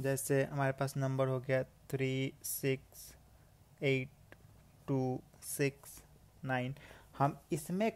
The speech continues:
कैसे डिसाइड करेंगे कि कौन सा मिनिमम है और कौन सा मैक्सिमम है? क्योंकि कोई भी प्रोग्राम हमें ई-, सबसे पहले हमें लॉजिकली मतलब सोचना है कि आखिर इसको हम कैसे कंपेयर करेंगे, कैसे यूज़ करेंगे ताकि हम प्रोग्राम में इम्प्लीमेंट कर सकें।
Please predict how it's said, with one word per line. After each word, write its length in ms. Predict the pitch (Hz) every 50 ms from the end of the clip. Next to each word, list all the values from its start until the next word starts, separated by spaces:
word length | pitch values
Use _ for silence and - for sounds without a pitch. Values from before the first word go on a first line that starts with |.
| - -
कैसे 380 | 180 160 160 156 160 214 214
डिसाइड 440 | 190 190 196 180 - 160 156 160 156
करेंगे 420 | 156 165 156 147 143 151 156 156 156
कि 120 | 170 165
कौन 380 | 160 - 156 156 160 165 170 165
सा 160 | - 156 151
मिनिमम 480 | 143 139 139 143 143 143 147 151 151 147
है 140 | 147 143 139
और 60 | 139
कौन 300 | 139 - 139 135 135 131
सा 120 | - 139
मैक्सिमम 520 | 127 127 120 120 - - - 127 120 117 117
है? 80 | 113 - - - - - - -
क्योंकि 260 | 151 170 170 170 -
कोई 180 | 165 175 202
भी 120 | 202 214 220
प्रोग्राम 520 | 214 - 202 196 190 185 190 196 190 185
हमें 300 | 185 190 190 190 190 - - - - -
ई-, 180 | 156 143 139 143
सबसे 460 | - - - 160 156 151 - - 202
पहले 280 | 202 - 190 190 190 185
हमें 220 | 175 175 180 180
लॉजिकली 680 | 165 156 156 151 151 147 151 156 151 - 180 196 208 - - - - _ - 151
मतलब 300 | 151 156 156 180 185 180
सोचना 560 | - - 165 151 143 147 147 151 151 151 147
है 180 | 127 110 - - - - - - - - - - -
कि 80 | - -
आखिर 420 | 151 143 147 147 - - 202 196
इसको 200 | 190 190 - 190
हम 120 | 180 170 - - -
कैसे 380 | 175 165 165 165 165 - 208 202
कंपेयर 560 | - 190 180 170 156 - - 170 175 185 185
करेंगे, 540 | 180 185 - 151 147 151 156 160 151 147 147
कैसे 400 | 143 147 139 143 143 - 175 170
यूज़ 380 | 165 143 147 165 196 196 175
करेंगे 380 | - - 151 147 147 147 165 175
ताकि 320 | 170 - 147 147 156 156
हम 120 | 160 160 156
प्रोग्राम 380 | 156 - 147 143 147 147 147
में 120 | 147 147 143
इम्प्लीमेंट 460 | 143 135 139 139 139 139 131 131 123
कर 140 | - 123 110
सकें। 360 | 101 - 117 - - 123